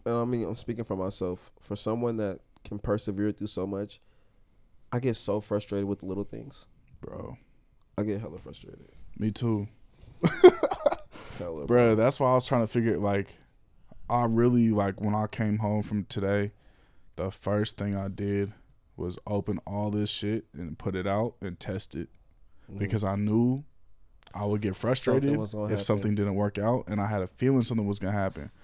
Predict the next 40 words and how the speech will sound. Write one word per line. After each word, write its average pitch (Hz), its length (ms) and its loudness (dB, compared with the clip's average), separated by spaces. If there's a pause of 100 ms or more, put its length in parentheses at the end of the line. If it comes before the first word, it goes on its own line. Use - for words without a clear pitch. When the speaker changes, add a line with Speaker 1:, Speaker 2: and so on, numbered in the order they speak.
(280)
Speaker 2:
And 107 140 0
then 110 100 2
I 110 120 2
know 117 220 4
that 104 200 2 (120)
we 104 180 0
both 147 340 6
began 113 320 2
frustrated. 101 600 -4 (220)
So - 160 -6
I'm 104 140 -2
like, 95 220 -2 (200)
if 104 100 -4
both 123 340 4
of 156 100 2
us 165 140 4
are 160 60 0
frustrated, 160 760 0
that 110 160 2
means 107 280 2
two - 220 -2
niggas 120 280 4
in 101 120 0
one 117 160 4
room 117 280 4 (180)
that 95 120 -4
they're 104 100 2
not 101 200 2
thinking. 107 440 -2 (260)
<laughs> - 240 -14
Speaker 1:
I'm 139 120 6
always 147 320 12
ready 127 200 8
to 117 60 6
just 110 120 2
walk 110 200 8
away 107 160 4
from 104 160 -2
some 101 160 -6
shit. 87 280 -8